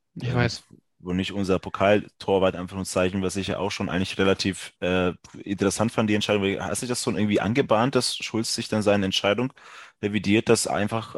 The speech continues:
Speaker 2: Smarsch unser Pokaltorwart ist? Oder hat er jetzt, sich jetzt gedacht, weil aufgrund der, des Ausfalls von Wesley am, vom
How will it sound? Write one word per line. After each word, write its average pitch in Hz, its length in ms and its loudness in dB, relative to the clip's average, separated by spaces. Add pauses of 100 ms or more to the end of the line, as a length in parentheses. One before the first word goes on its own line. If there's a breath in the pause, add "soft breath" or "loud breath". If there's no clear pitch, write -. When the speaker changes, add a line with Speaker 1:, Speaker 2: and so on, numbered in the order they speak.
Speaker 2:
Smarsch 98 380 2
unser 107 180 -2
Pokaltorwart 123 600 0
ist? 117 100 -4
Oder 95 180 -2
hat 104 100 -2
er 101 140 -2
jetzt, 101 180 -6
sich 110 140 -6
jetzt - 140 -8
gedacht, 101 300 0
weil 98 120 4
aufgrund 98 360 -2
der, 101 240 2 (520 loud breath)
des 98 140 -2
Ausfalls 107 440 0
von - 320 -4
Wesley 107 540 -2
am, 90 300 -6
vom - 240 -6